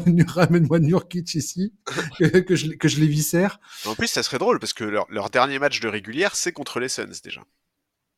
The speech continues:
Speaker 1: Hmm. Euh, les, les Lakers, je les, je vois pas, parce que les Lakers sont trop dépendants du, du, du scoring à l'intérieur, et, et, et les Wolves, ils, ils arriveront pas à, à s'en sortir, je pense pas.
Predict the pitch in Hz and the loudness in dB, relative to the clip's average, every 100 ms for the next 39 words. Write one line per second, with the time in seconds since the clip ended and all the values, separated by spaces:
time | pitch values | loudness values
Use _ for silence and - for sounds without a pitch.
0 | _ _ 139 135 135 _ _ _ _ - | _ _ -4 -4 -6 _ _ _ _ -6
1 | - - - - - 196 214 220 214 214 | -6 -12 -16 -8 -4 -4 -4 0 8 8
2 | 233 254 262 175 160 - 143 160 170 170 | 10 8 6 6 2 2 0 2 4 4
3 | 196 190 165 151 147 175 160 131 160 151 | 2 2 2 2 2 -2 -2 -4 0 0
4 | 151 151 139 127 120 127 120 127 - 156 | 0 0 0 -2 -2 -4 -4 -8 0 2
5 | 160 147 135 135 135 135 147 156 - 123 | 2 2 0 -2 0 2 4 2 -4 -4
6 | 123 123 123 131 135 - 139 131 127 143 | -2 -2 -4 -6 -8 -4 0 2 4 2
7 | 131 143 135 143 131 123 120 117 120 135 | 0 -6 -6 -2 -2 0 -2 -4 2 2
8 | 127 123 117 113 127 123 127 123 120 117 | 2 -4 -8 -10 -10 -8 -8 -10 -12 -12
9 | 104 117 113 - 107 | -12 -14 -14 -14 -14